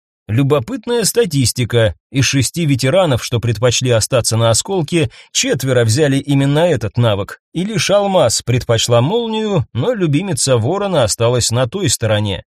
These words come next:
вместе с Кристом и Красной Королевой. Прибыли Варлок, Леший и Химик, но поговорить ни с кем толком не вышло.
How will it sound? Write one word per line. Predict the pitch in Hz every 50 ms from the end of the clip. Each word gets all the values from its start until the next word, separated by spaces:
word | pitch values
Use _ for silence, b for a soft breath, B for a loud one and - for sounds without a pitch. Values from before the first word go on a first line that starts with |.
| _ B B B B B B
вместе | B 104 120 175 208 185 120 - - 135 127
с | - -
Кристом | - 143 202 226 180 - - - 185 170 139 - _
и | - 143
Красной | 120 - 151 170 143 - - 127 127 113
Королевой. | - 127 131 123 123 127 127 117 101 95 82 - - _ _ _ _ _ _ _ -
Прибыли | 165 202 233 196 180 180 165 160 151
Варлок, | 113 117 165 208 196 190 175 160 127 - -
Леший | 104 113 156 180 127 - 135 135 127
и | - 156 147
Химик, | 123 - - 220 233 220 214 170 - - B B B B B
но | B 156 208 175
поговорить | - 175 147 139 135 135 131 139 180 151 - -
ни | - 135
с | 127 -
кем | - - 143 135 117
толком | - 139 143 123 - 123 127 131
не | 139
вышло. | 156 160 185 147 120 - 98 85 -